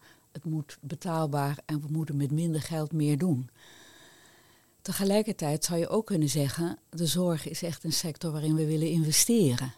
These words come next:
Dus hoezo? Eh, er zijn grenzen aan de groei. Aan welke groei? Zijn er grenzen aan onze volksgezondheid? Dus ik zou best wel eens ook een gesprek willen hebben over dat frame wat voortdurend op ons wordt gelegd. Dat, eh,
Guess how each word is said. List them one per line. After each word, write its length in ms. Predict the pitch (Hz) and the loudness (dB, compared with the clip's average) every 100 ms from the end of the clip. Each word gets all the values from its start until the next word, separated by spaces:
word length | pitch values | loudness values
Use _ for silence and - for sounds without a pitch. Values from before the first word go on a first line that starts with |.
| _ _ _ _ _ _ - - - _ | _ _ _ _ _ _ -20 -20 -20 _
Dus 160 | 185 143 | -6 -4
hoezo? 640 | 180 151 202 196 131 123 - _ _ _ _ | 0 4 6 6 4 2 -8 _ _ _ _
Eh, 120 | - 170 147 143 147 - 139 - _ - | -10 -6 -6 -6 -10 -14 -16 -20 _ -4
er 140 | 160 | 2
zijn 200 | 156 139 | 4 4
grenzen 480 | - 170 151 139 151 | 2 2 2 0 -2
aan 160 | 143 | -2
de 80 | 143 | -2
groei. 440 | - 151 131 127 - | -2 -2 -2 -4 -4
Aan 140 | 160 | -2
welke 340 | 147 165 185 185 | 2 2 0 -4
groei? 460 | - 190 220 254 _ _ - | -2 0 0 -2 _ _ -20
Zijn 260 | - 143 | -14 -12
er 60 | 139 | -10
grenzen 460 | - 165 165 151 - | -6 -2 -2 -2 -4
aan 160 | 143 | -4
onze 200 | 151 151 | -4 -4
volksgezondheid? 1000 | - 165 143 - 151 185 190 202 233 - - - - - - | -4 -4 -4 -4 -2 -2 -2 -4 -4 -8 -16 -20 -20 -20 -12
Dus 160 | - 175 | -2 0
ik 100 | 196 | 0
zou 200 | - 160 | -4 -2
best 220 | 190 180 | 0 0
wel 120 | 165 | -2
eens 200 | 156 - | -4 -6
ook 140 | 170 - | -6 -4
een 60 | |
gesprek 500 | 143 180 - 185 208 | -4 -4 -4 -2 -2
willen 320 | 190 160 151 139 | 0 2 2 4
hebben 400 | 151 147 175 - | 2 2 -2 -4
over 200 | 160 156 | -4 -4
dat 180 | 151 | -2
frame 400 | - - 214 233 | 0 4 6 6
wat 180 | 180 156 | 4 -2
voortdurend 540 | - 165 170 170 156 - | -4 -2 -2 -2 -2 -4
op 160 | - | -2
ons 200 | 170 139 | 0 0
wordt 280 | 143 147 - | -2 -4 -2
gelegd. 540 | 156 143 170 - - - - - - - - - _ | -2 -2 -2 -8 -12 -14 -18 -20 -20 -20 -20 -20 _
Dat, 420 | 175 165 - - | -4 0 0 0
eh, 120 | - | -2